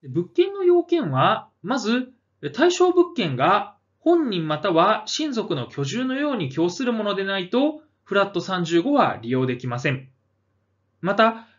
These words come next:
戸建てなら七十平方メートル以上、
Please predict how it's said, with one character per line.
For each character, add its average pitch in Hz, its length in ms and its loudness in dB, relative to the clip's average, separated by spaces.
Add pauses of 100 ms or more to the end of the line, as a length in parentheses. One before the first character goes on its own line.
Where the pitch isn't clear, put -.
(120)
戸 - 120 -4
建 233 140 2
て 240 80 -4
な 226 100 2
ら 214 340 4
七 160 200 2
十 196 160 -2
平 190 260 -2
方 185 180 0
メ 180 140 -2
ー 175 60 -4
ト 175 100 0
ル 170 100 4
以 170 80 2
上、 139 380 0